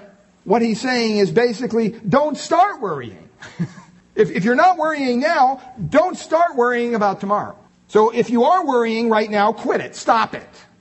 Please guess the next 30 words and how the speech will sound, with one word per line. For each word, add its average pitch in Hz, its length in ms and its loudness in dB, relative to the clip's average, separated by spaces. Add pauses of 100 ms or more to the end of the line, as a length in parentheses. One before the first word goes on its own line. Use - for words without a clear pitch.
That's 208 240 0
the 208 100 -2
Lord's 208 360 0
word 214 280 0
for 247 60 -6
you 208 140 0
this 185 180 -2
morning. 185 260 -2
Just 233 300 -2
stop 240 380 0
it. - 100 -10 (300)
If 196 120 0
you're 226 140 2
not 294 320 2
worrying, 202 680 -2 (240)
don't 277 320 2
start. - 640 -2 (460)
Well, 214 120 2
what 339 160 0
do 359 40 -6
we 339 120 -4
worry 311 340 0
about? - 340 -12 (140)
Well, 233 140 2
he 233 120 -4
says 349 400 0
there 143 480 -10 (240)
in 190 140 0
verse 185 360 -2 (200)
twenty-five, 135 760 -4